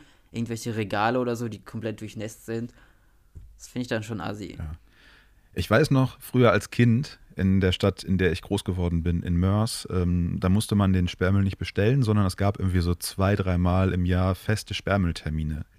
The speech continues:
Speaker 2: in den Stadtteilen. Das bedeutet, dass dann an dem Vorabend dieses, ähm, Abholtermins an allen Straßen überall die Sperrmüllberge standen und dann auch immer ganz
Speaker 1: <laughs>
Speaker 2: viele Leute da mit ihren, ähm, Mofas und Anhängern und so weiter langgefahren sind, um den Sperrmüll zu durchsuchen,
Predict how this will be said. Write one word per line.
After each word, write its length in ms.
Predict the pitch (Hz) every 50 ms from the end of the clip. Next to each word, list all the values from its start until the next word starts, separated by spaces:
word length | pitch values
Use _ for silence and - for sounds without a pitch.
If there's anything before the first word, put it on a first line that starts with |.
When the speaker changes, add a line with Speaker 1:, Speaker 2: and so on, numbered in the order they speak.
| _ _ _ -
Speaker 2:
in 280 | - 87 82 80 78
den 140 | 78 80 76
Stadtteilen. 560 | - - 82 80 - - 69 76 76 73 82 - - - - - - - -
Das 140 | - 101
bedeutet, 460 | - - 92 95 95 104 - 113 104 - -
dass 160 | 101 95 -
dann 200 | - 101 98 95
an 140 | 82 92 90
dem 160 | 90 90 87
Vorabend 540 | - - 120 113 - - 98 95 95 - -
dieses, 480 | 95 90 90 92 87 87 - - -
ähm, 520 | 90 87 78 90 90 90 90 87 90 90 - - _ _ _ -
Abholtermins 800 | 113 - - 113 101 92 - 92 82 85 87 90 101 113 - - - - - - - _ _ _ _ _ - - _ -
an 160 | 113 113 104
allen 320 | - 127 131 143 151 147 135
Straßen 500 | - - - 113 104 107 104 - - 98
überall 460 | - 120 123 120 113 95 104 107 107 101
die 100 | 101 95
Sperrmüllberge 800 | - - 98 101 110 107 92 90 87 82 80 82 87 82 87 85
standen 480 | - - 90 87 87 87 95 110 117
und 400 | 107 95 95 95 92 92 92 87 -
dann 180 | - 90 104 101
auch 160 | 87 95 -
immer 180 | - 104 104 101
ganz 320 | 92 104 123 151 156 135
Speaker 1:
<laughs> 0 |
Speaker 2:
viele 200 | - - 127 120
Leute 340 | 110 104 110 120 117 120 104
da 240 | 90 98 95 92 92
mit 200 | 92 95 92 -
ihren, 600 | - 95 98 98 95 90 92 90 90 90 90 87 90
ähm, 340 | 90 87 87 87 85 87
Mofas 640 | 92 95 107 117 123 - - - 113 107 104 98 -
und 160 | - 95 -
Anhängern 600 | - 104 110 104 98 101 98 98 98 95 92 92
und 240 | 92 - 95 92 92
so 140 | - 98 92
weiter 240 | 95 95 92 101 98
langgefahren 640 | 95 95 98 95 92 - - 98 95 95 92 90
sind, 180 | 90 92 92 90
um 140 | 85 92 90
den 120 | 87 87
Sperrmüll 320 | - - 95 107 107 98 87
zu 120 | - -
durchsuchen, 560 | 85 87 85 - - 92 87 - 90 90 101